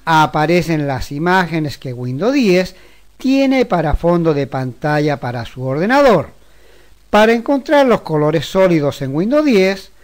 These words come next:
pulsamos sobre la pestaña Fondo, presionamos sobre esta flecha, damos un clic sobre color sólido y para este ejemplo presionamos sobre este color y el color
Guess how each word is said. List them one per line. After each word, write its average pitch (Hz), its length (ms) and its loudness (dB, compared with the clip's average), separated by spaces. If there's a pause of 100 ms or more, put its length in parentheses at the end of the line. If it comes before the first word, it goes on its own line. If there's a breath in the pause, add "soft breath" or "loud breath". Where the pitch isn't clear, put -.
(380 soft breath)
pulsamos 160 760 0
sobre 139 200 -6
la 131 140 -6
pestaña 147 560 -6 (180)
Fondo, 208 600 0 (560 soft breath)
presionamos 165 840 0
sobre 127 440 -6
esta - 260 -8
flecha, 262 720 -2 (380 soft breath)
damos 175 720 2
un 139 140 -8
clic 160 260 -4
sobre 135 340 -4
color 127 380 -6
sólido 208 760 2 (400 soft breath)
y 156 200 0
para 135 400 -2
este 131 300 -4
ejemplo 233 720 -2
presionamos 160 880 -2
sobre 120 420 -6
este 190 300 -10
color 208 480 2 (420 soft breath)
y 165 220 2
el 143 220 2
color 262 560 4